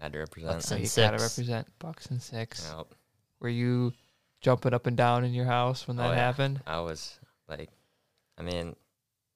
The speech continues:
Speaker 1: I knew it was clear that they were gonna win it,
Speaker 3: Uh-huh.
Speaker 1: obviously, going into it, 'cause Suns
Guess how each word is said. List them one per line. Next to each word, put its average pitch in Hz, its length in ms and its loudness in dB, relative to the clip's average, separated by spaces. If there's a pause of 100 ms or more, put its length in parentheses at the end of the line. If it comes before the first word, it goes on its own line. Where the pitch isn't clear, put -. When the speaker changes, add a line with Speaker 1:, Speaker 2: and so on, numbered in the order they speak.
(280)
Speaker 1:
I 98 80 -2
knew 110 380 2 (380)
it 117 60 -6
was 123 140 -6
clear 95 260 0
that - 140 -2
they 80 120 0
were 78 100 0
gonna 69 200 -6
win 71 160 -6
it, 76 180 -8 (280)
Speaker 3:
Uh-huh. 135 160 0
Speaker 1:
obviously, 76 360 -2
going 71 220 -12
into 71 260 -8
it, 69 200 -10 (200)
'cause - 380 -10 (240)
Suns 90 480 -4